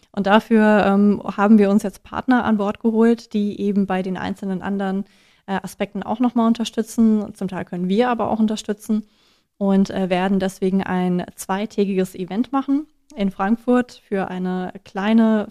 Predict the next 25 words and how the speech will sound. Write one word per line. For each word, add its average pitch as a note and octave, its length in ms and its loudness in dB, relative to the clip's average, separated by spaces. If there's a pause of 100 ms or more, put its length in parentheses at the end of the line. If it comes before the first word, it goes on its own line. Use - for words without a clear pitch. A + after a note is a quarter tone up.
(100)
feine G#3+ 300 -2
Gruppe A3+ 400 -4
von G3+ 180 -12
Vorständen G#3+ 800 -2
und F#3 160 -8
Topmanagern, G3 680 -2 (540)
ähm, F#3+ 400 4
wo G3 180 0
es F#3+ 120 -4
wirklich G3 160 -4
darum G3 300 2
geht, G3 220 0
sie - 100 -12
innerhalb G3+ 360 -2
von, F#3+ 400 0
äh, F3+ 440 -6 (480)
eineinhalb A3 400 4
Tagen G3+ 580 0
fit - 400 -4 (100)
zu - 200 0
machen G3+ 640 0
im G#3+ 260 6
Bereich F#3+ 540 -4 (100)
stilvolles A3+ 680 -4
Auftreten, G3+ 760 -6